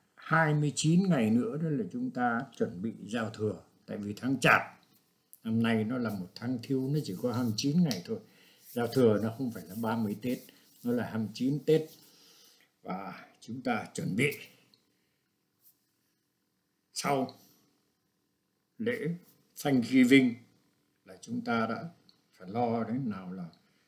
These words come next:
Giáng sinh rồi đầu năm dương lịch, chúc nhau Happy New Year mà tôi cứ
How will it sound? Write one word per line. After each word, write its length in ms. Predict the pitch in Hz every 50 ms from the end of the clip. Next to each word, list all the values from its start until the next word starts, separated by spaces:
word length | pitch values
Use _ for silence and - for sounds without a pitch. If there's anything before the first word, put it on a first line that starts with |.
| _ _ _
Giáng 180 | 101 110 131 135
sinh 360 | - - - 139 135 131 123 113
rồi 280 | 107 101 90 90 87 78 - - _ _ _ _ _ _ _ _ _ _ _ _ _ _ _ _ _ _ _ _ _ _ _ _ _ _ _ _ _ _ _ _ _
đầu 280 | _ 123 110 107 98 101
năm 240 | 113 123 120 120 120
dương 240 | 120 127 127 135
lịch, 240 | 120 120 110 - - - - - - - _ _ _ _ _ _ _ _
chúc 180 | _ - 147 143 -
nhau 240 | 131 127 123 120 110
Happy 400 | 117 143 - - - 143 135 131
New 460 | 135 135 135 135 127 127 135 135 131
Year 120 | 123 117
mà 100 | 110 104 104
tôi 120 | - 123 120 -
cứ 240 | - 143 139 143